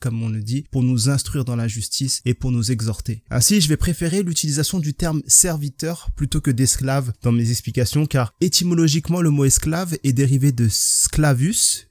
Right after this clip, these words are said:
qui désignait au dixième siècle des prisonniers du Moyen Âge. Ainsi, personnellement, pour ne pas garder cette empreinte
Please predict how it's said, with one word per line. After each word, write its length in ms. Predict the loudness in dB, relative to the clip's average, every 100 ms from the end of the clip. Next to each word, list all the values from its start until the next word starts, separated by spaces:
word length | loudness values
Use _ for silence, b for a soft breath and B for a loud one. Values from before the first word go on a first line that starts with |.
| -6
qui 140 | 0
désignait 400 | 2 4 4 4
au 100 | 2
dixième 380 | 2 2 2 0
siècle 440 | 0 0 -2 -4 -4
des 120 | -4
prisonniers 500 | -4 -2 -2 0 0
du 120 | 2
Moyen 320 | 2 2 2
Âge. 340 | 0 -2 -6 -4
Ainsi, 320 | 0 2 2
personnellement, 720 | 2 0 2 0 0 -2 -4 _
pour 100 | 0
ne 80 | 0
pas 200 | 0 -2
garder 300 | 0 -2 -4
cette 220 | -6 -6
empreinte 360 | -8 -8 -8